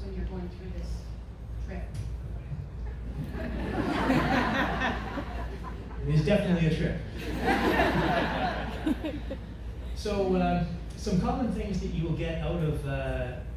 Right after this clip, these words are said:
Speaker 2: the onset of the psychedelic, particularly in the kind of doses that I take, uh, there is commonly what they call come-up anxiety. So when your perceptions start to get altered, uh, there is quite often a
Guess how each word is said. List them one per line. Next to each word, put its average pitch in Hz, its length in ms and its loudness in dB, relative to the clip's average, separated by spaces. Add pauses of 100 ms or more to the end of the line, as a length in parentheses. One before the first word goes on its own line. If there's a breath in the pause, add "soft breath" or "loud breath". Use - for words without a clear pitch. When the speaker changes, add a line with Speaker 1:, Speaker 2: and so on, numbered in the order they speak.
Speaker 2:
the 147 80 -2
onset 156 340 0
of - 100 -2
the - 60 -4 (140)
psychedelic, 147 500 -2
particularly 175 640 2
in 143 80 4
the 139 80 4
kind 151 160 4
of 139 80 0
doses 139 380 0
that 123 140 -2
I - 60 -2
take, - 260 -6 (540 loud breath)
uh, 123 260 -4
there 139 520 0 (160)
is 151 300 0 (120)
commonly 165 440 -2
what 147 140 -4
they 143 120 -4 (100)
call 143 240 0
come-up 165 300 0
anxiety. 165 680 4 (160)
So 139 560 -2 (160)
when 147 520 0
your 139 240 -2 (100)
perceptions 170 560 -2
start 143 200 0
to - 60 -2
get 143 140 0
altered, 143 460 2 (520 loud breath)
uh, 131 340 -2 (300)
there 151 220 -2
is 139 200 -2
quite 170 260 -2
often 147 600 0
a 131 280 -2